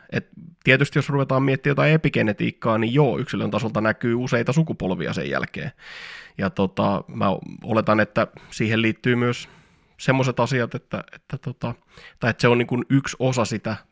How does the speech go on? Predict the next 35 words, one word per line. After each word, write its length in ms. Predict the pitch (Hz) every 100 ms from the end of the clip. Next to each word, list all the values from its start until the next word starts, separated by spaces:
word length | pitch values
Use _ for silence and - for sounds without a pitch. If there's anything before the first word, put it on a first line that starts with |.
| -
polkua 540 | 120 117 - - -
siinä, 380 | - 107 101 101
että 180 | - 113
mitenkä 460 | 107 104 104 - 117 - - - - - - - - - - - _ _ -
lajit 220 | 104 -
kehittyy. 460 | 120 107 - - - - - - - - - -
Se, 180 | -
että 180 | 104 -
mitä 180 | 104 104
yksilölle 340 | 123 - 117
tapahtuu, 520 | 107 117 107 101 - 110
niin 120 | 110
vaikuttaa 480 | 113 107 - - 104
pitkälle 380 | 120 104 110 101
sen 200 | - 107
jälkeen. 420 | 104 104 - - - - _ _ -
Niin, 240 | 113 110 104
niin 100 | 104
tota, 320 | 104 110 113 - -
tää 220 | 127 170
on 140 | - 127
tällä 200 | 123 131
hetkellä, 420 | 120 - 113 110
jos 160 | 131 135
ei 60 |
nyt 180 | 165 185
mitään 320 | 208 - 180
muuta, 400 | 156 143 139 123
niin 120 | 113 107
tämä 200 | 113 113
on 180 | 113
mielenkiinnon 720 | 117 143 165 127 - 107 104 101
aihe. 340 | - 113 - 131 - - _ _ - - - -
Että 300 | 113 - 101
tota, 440 | - - - 160